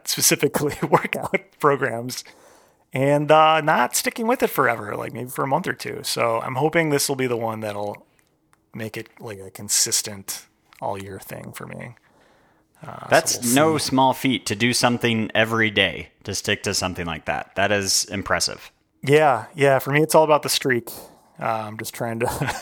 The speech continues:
Speaker 1: <laughs> there's, there's days where I'm like, "I at least have to do one thing." Like, I, I just, one ten-minute thing, I'll do it to get the thing. But then at least I'm showing up and I'm doing it. So, um, but most days I'm
Speaker 2: That's
Speaker 1: doing
Speaker 2: good.
Speaker 1: like, an hour worth of workout. So it's,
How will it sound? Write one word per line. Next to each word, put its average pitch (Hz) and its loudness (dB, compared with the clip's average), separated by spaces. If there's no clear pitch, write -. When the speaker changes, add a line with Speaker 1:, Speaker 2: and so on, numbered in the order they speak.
Speaker 1:
<laughs> 135 -8
there's, 151 2
there's 156 -2
days 165 4
where 170 4
I'm 151 0
like, 147 2
"I 135 4
at 135 0
least 147 0
have 151 -4
to 139 -10
do 143 2
one 123 -2
thing." 98 -10
Like, 107 -8
I, 101 -12
I 107 -8
just, - -12
one 135 0
ten-minute 160 0
thing, 131 -2
I'll 117 -8
do 127 2
it 127 0
to 123 -12
get 120 -8
the 127 -6
thing. 113 -8
But 113 -12
then 127 -2
at 131 -2
least 156 0
I'm 160 2
showing 151 0
up 135 2
and 117 -4
I'm 117 -8
doing 113 -12
it. - -16
So, 110 -6
um, 117 -10
but 120 0
most 156 4
days 127 2
I'm 123 -4
Speaker 2:
That's 101 -2
Speaker 1:
doing 110 -6
Speaker 2:
good. 90 -8
Speaker 1:
like, - -14
an 107 -8
hour 120 6
worth 117 -4
of 120 -4
workout. 117 -6
So 107 -6
it's, - -8